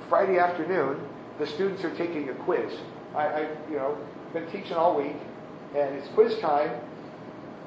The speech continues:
As you work on that, I'll be right back. Scooted down to a little seven dollar a day, um, place where we were staying, pretty rough,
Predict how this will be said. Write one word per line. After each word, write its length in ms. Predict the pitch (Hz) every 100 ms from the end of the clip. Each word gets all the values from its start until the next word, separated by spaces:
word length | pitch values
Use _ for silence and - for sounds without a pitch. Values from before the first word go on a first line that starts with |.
| -
As 220 | 156 175
you 80 | 214
work 300 | 208 226 220
on 160 | 175 131
that, 180 | 139 143
I'll 300 | 147 160 143
be 60 |
right 240 | 131 143 135
back. 240 | 110 - - - - - - - - - - -
Scooted 340 | - - 208 196
down 240 | 170 180
to 80 | 160
a 60 | 143
little 240 | 160 151
seven 260 | - 165 156
dollar 340 | 156 156 151
a 80 | 135
day, 340 | 139 135 139 135 - - - 123
um, 220 | 127 120 120 - - - - -
place 220 | 156 143
where 180 | - 147
we 140 | 135 139
were 100 | 135
staying, 420 | - 147 120 117 - - - - -
pretty 160 | 147
rough, 320 | 127 123 117